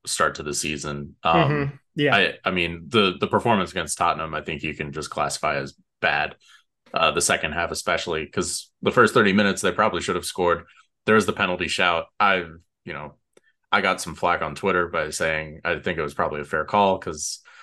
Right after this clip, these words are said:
Speaker 1: if you're two yards away from someone and your arm is out, uh, I don't think that's you trying to block a shot. I think your arm is just out. But, um, it, it, it's,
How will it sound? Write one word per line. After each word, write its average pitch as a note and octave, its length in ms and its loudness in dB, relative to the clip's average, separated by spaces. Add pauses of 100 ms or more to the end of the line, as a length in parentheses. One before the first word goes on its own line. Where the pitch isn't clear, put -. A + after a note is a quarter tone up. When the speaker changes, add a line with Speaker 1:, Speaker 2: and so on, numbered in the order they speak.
(300)
Speaker 1:
if - 160 -4
you're F#2+ 100 2
two G#2+ 180 -2
yards F#2+ 280 4
away F2+ 160 2
from F2 180 -8
someone F2 320 -4
and E2 120 -6
your E2+ 120 -2
arm E2+ 220 -2
is D2+ 100 -4
out, D#2+ 340 0 (380)
uh, E2+ 160 -10
I F2 160 -2
don't D#2+ 180 -8
think D#2+ 160 -8
that's D2 220 -8
you D#2+ 100 -10
trying D#2+ 220 -4
to D2+ 60 -8
block D2+ 280 -2
a - 40 -14
shot. D#2 320 -2
I C#2 120 -6
think D#2+ 180 -12
your D2+ 140 -8
arm D2 200 -6
is C#2+ 100 -14
just - 220 -10
out. - 300 -6 (680)
But, C2+ 320 0 (160)
um, D2+ 500 -2 (640)
it, A2 220 2
it, G#2+ 220 2
it's, - 600 -2